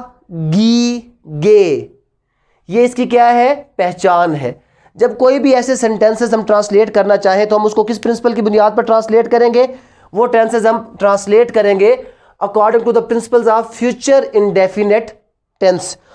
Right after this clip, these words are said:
और उसमें क्या है, सिंपल सिंपल, इसमें कोई साइंस नहीं है, कोई लंबी चीज़ नहीं है। सबसे पहले आएगा सब्जेक्ट, उसके बाद आएगा हेल्पिंग वर्ब और वर्ब। अब ये चीज़ मैं आपको क्लियर कर चुका हूँ कि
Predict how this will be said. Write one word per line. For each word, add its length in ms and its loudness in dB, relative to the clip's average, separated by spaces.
और 140 0
उसमें 240 -2
क्या 180 2
है, 380 0
सिंपल 600 0
सिंपल, 540 -2
इसमें 260 -2
कोई 400 2
साइंस 500 0
नहीं 300 2
है, 140 4
कोई 440 0
लंबी 320 0
चीज़ 320 0
नहीं 260 2
है। 240 2
सबसे 300 0
पहले 260 2
आएगा 360 4
सब्जेक्ट, 600 -2
उसके 220 -4
बाद 260 2
आएगा 300 2
हेल्पिंग 460 0
वर्ब 440 0
और 140 2
वर्ब। 440 -2
अब 300 -4
ये 180 2
चीज़ 200 -2
मैं 100 2
आपको 180 -2
क्लियर 260 2
कर 140 0
चुका 220 0
हूँ 60 -4
कि 120 -6